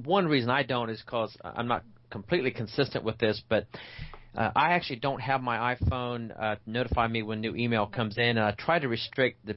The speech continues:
time when I do my emails to a certain time in the mornings and later in the afternoon,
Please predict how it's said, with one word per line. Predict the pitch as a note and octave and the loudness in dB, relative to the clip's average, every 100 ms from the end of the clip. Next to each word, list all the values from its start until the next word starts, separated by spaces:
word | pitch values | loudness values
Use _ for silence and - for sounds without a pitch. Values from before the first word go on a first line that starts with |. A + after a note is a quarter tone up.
| - | -6
time | C3 C3+ B2+ | -2 0 0
when | A2+ | 0
I | |
do | G#2+ A#2 | 0 0
my | A2 E2+ | -2 0
emails | A#2+ A#2 A2 G#2 - - | 0 2 2 0 -6 -12
to | - G2+ | -6 -6
a | |
certain | - - B2+ A2+ G#2+ - | -2 0 0 0 -10 -10
time | - B2 A2+ | -2 0 0
in | |
the | G#2 | -2
mornings | G#2 A#2 B2 B2 A#2+ A#2 | -2 2 2 2 -2 -4
and | A2 G#2+ | -2 0
later | G#2 A#2 A2 | 4 2 2
in | G#2+ | 0
the | G#2+ | 0
afternoon, | G#2+ - A2 B2+ B2 G#2 G2+ | 0 -4 -2 0 2 0 -2